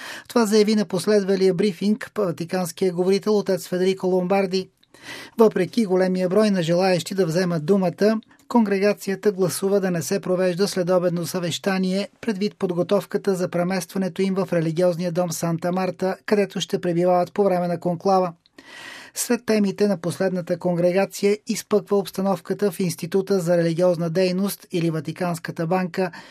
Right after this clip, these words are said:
посочи отец Ломбарди. В качеството си на председател на Кардиналския надзорен съвет,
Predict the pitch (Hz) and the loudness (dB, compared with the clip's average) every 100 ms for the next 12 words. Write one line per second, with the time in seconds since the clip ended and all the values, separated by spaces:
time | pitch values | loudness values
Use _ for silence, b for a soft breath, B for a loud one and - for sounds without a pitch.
0 | B - 202 208 - 190 190 170 - 180 | B -4 0 -2 -2 -4 -2 -4 -4 -2
1 | 185 190 185 185 B B B B B - | 0 0 -2 -6 B B B B B -10
2 | - 226 214 - 202 202 165 214 180 185 | -2 -2 -2 -6 -4 -4 0 0 0 -2
3 | 175 185 190 185 185 175 185 170 190 196 | 0 0 0 -2 -4 -2 -2 0 0 -2
4 | 180 - 175 170 165 180 175 - 175 202 | -4 -4 -2 0 0 2 0 -2 0 0
5 | 196 - | -2 -10